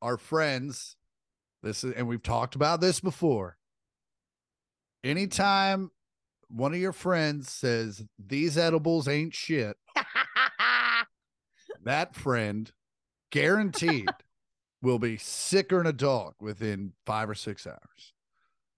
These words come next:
Speaker 1: And a hundred percent
Speaker 2: Oh, yeah.
Speaker 1: that happened. We, they set us up with a very nice, we had, like, a, a s-, a, a suite at the Top Golf.
Speaker 2: Yeah.
Speaker 1: And it was, you know, also,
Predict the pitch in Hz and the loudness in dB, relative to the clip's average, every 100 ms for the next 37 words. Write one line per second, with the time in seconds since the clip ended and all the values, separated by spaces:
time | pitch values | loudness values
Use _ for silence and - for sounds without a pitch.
0 | _ 95 82 82 87 165 180 156 156 - | _ -10 -10 -12 0 2 4 2 -2 -2
1 | 143 123 117 110 110 120 120 147 156 156 | -2 -2 -4 -4 -6 -6 -2 2 2 2
2 | - _ _ _ _ _ _ 123 143 156 | -2 _ _ _ _ _ _ 0 2 2
3 | 147 - 165 156 143 160 147 147 131 117 | -2 0 2 2 2 2 2 0 -2 0
4 | 135 147 151 139 139 139 - - - _ | 0 0 -2 -4 -4 -4 -8 -12 -18 _
5 | - 135 135 135 123 120 104 - - 113 | -6 -2 0 0 0 -2 -4 -10 -10 -8
6 | 113 - - 117 - 107 - 127 - - | -8 -6 -2 -2 -4 -14 -6 -4 -2 -2
7 | 185 277 135 - - _ 127 131 - 135 | -2 -4 -6 -12 -20 _ -4 -4 -2 0
8 | 131 131 - 175 - 113 87 - _ _ | 0 0 -2 -4 -2 -6 -6 -10 _ _
9 | _ _ _ _ _ _ 247 254 113 110 | _ _ _ _ _ _ -2 0 0 -2
10 | 107 - _ _ _ - 117 113 104 113 | -4 -8 _ _ _ -6 -2 -2 -4 -8
11 | - - 170 127 185 262 - 185 160 | -10 0 2 4 2 2 2 2 2